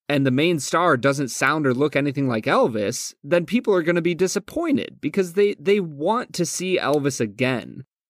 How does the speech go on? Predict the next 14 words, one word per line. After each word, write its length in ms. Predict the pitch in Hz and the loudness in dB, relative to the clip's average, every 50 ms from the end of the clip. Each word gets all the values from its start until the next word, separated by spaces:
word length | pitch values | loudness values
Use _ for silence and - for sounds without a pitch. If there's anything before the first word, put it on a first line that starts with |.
| _ _ - | _ _ -4
And 100 | 160 175 | -2 -2
I 60 | 175 | 0
think 260 | 170 - 254 240 226 | 2 0 -2 -2 0
that's 280 | - 175 185 180 - - | -2 -2 -2 -2 -4 -2
where 380 | 165 170 165 156 151 147 143 120 | 0 2 4 4 4 4 2 2
biopics, 920 | 123 110 127 131 139 147 147 131 - - 143 139 139 135 - - - - - _ _ _ _ _ _ _ _ _ _ | 0 0 0 2 2 2 0 0 -2 -2 -2 -2 -2 -2 -6 -14 -14 -14 -18 _ _ _ _ _ _ _ _ _ _
i-, 40 | - 143 | -2 0
it's 300 | - - 160 - - - | 0 0 0 -2 -2 -2
the 140 | - 156 | -2 -2
crux 600 | 127 - - - - 165 180 208 220 - - - | -2 -2 -6 -4 0 0 2 2 0 -2 -6 -6
of 180 | - - 139 120 | -4 -4 -4 -2
why 340 | 120 113 117 135 143 156 165 | -2 -2 0 2 2 2 2
they're 240 | 147 151 143 131 113 | 2 2 2 0 0
good 680 | 104 101 - 120 117 123 151 202 247 269 - 277 277 | -4 -4 0 2 2 4 4 2 2 0 -2 -6 -6